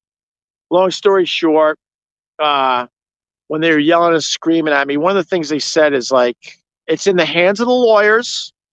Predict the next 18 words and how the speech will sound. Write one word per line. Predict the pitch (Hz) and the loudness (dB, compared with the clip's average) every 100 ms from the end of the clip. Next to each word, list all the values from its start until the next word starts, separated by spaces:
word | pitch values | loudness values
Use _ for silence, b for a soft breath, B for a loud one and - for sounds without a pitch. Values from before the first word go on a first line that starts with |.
| _ _ _ _ _ _ _ _ | _ _ _ _ _ _ _ _
And | 165 165 160 | 0 2 2
they | 160 | 0
said, | - 180 170 170 - | -2 0 2 0 -2
oh, | 135 113 | -4 -2
shit, | - 147 | -4 -4
I | |
can't | 156 185 139 | -6 -6 -8
talk | 131 117 | -6 -8
about | 95 | -8
this | 90 - | -10 -10
stuff. | - 92 - | -10 -10 -10
Fuck. | - 131 _ _ _ _ - | -8 -8 _ _ _ _ -6
Um, | 135 135 135 131 127 _ 131 | -2 2 2 0 -4 _ -10
ah, | 104 - | -10 -10
Christ. | - - - - - _ _ _ _ _ _ _ - _ _ _ _ _ _ - | -16 -16 -14 -16 -18 _ _ _ _ _ _ _ -16 _ _ _ _ _ _ -6
Um, | 147 156 151 143 135 120 _ _ _ _ 139 | -2 0 2 0 -2 -10 _ _ _ _ -10
uh, | 151 175 175 170 170 175 170 160 - _ _ _ _ _ _ - | -4 -2 -4 -6 -10 -6 -4 -6 -8 _ _ _ _ _ _ -2
uh, | 175 185 175 170 165 160 | 0 2 2 0 -2 -6